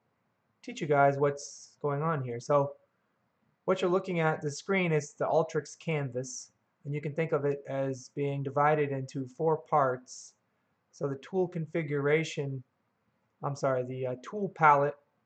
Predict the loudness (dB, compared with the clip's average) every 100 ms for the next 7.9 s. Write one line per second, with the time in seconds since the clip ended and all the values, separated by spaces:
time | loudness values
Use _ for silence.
0 | _ _ -8 -4 -2 -2 -2 -2 -2 -2
1 | 0 0 -2 -8 _ _ _ _ _ _
2 | _ -16 -12 -10 -8 -8 -6 -6 -6 -10
3 | _ _ _ _ _ _ _ -8 -4 -2
4 | -2 0 0 0 -6 -14 _ _ _ _
5 | _ _ _ _ _ _ _ _ _ _
6 | _ _ -2 2 4 4 4 4 2 2
7 | 2 6 6 6 4 0 -2 -2 -4